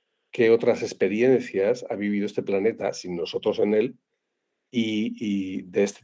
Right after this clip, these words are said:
de este mismo tipo de calentamiento global, de cambio climático, y cómo ha respondido la, la biosfera. Eh, sin duda las hay. Y la más evidente es la que vemos hace unos cincuenta y cinco, cincuenta y seis millones de años,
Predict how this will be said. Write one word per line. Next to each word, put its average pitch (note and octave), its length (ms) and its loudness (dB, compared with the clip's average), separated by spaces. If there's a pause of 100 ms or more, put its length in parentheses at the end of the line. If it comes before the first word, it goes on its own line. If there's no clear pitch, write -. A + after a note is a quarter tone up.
de G2+ 140 -8
este G#2+ 160 -6
mismo G2+ 200 -2
tipo B2+ 240 2
de B2 120 6
calentamiento F2 560 -4
global, G#2+ 360 2
de - 80 0
cambio F2+ 220 -8
climático, G2+ 600 0 (240)
y B2+ 140 -4
cómo B2 200 4
ha B2 60 8
respondido F#2+ 580 0
la, D2 500 0
la F#2+ 120 -8
biosfera. F2+ 500 -2 (340)
Eh, - 120 -10
sin - 160 -8
duda A#2 200 4
las - 220 -2
hay. - 120 -8 (420)
Y - 80 -4
la F2 80 2
más F#2+ 160 2
evidente A2 640 4
es - 220 -6 (400)
la - 240 -8 (180)
que E2 600 0
vemos A2 340 4
hace G2+ 160 0
unos F#2+ 220 0
cincuenta F#2+ 480 -4
y E2 60 -8
cinco, A#2 580 4
cincuenta F#2 340 -6
y - 60 -8
seis G2 240 -2
millones G2+ 360 -2
de A2+ 140 4
años, B2 420 2